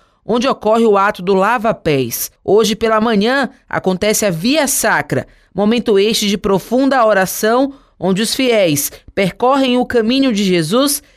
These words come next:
e seus sofrimentos, conhecido como a Paixão de Nosso Senhor, desde o Tribunal de Pilatos até o Monte Calvário, como explica irmã Cidinha Batista, das Pias Discípulas do Divino Mestre.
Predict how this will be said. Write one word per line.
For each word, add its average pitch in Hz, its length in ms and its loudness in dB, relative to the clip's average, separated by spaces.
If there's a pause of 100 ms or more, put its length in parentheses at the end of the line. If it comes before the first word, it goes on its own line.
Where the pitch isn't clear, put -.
(120)
e 180 80 -6
seus 214 340 0
sofrimentos, 233 840 -2 (280)
conhecido 254 640 -2
como 220 240 -2
a 214 60 0
Paixão 226 560 -2
de 214 160 -2
Nosso 220 400 0
Senhor, 170 540 -2 (140)
desde 185 420 0
o 190 40 -4
Tribunal 196 540 0
de 175 100 -4
Pilatos 214 640 0 (220)
até 208 320 -2
o 214 80 4
Monte 214 460 2
Calvário, 208 680 0 (200)
como 175 220 -2
explica 220 420 -4
irmã 196 220 2
Cidinha 190 420 -2
Batista, 214 680 -2 (260)
das - 220 -4
Pias 233 300 -2
Discípulas 208 640 0
do 208 100 -4
Divino 214 400 -2
Mestre. 160 560 -4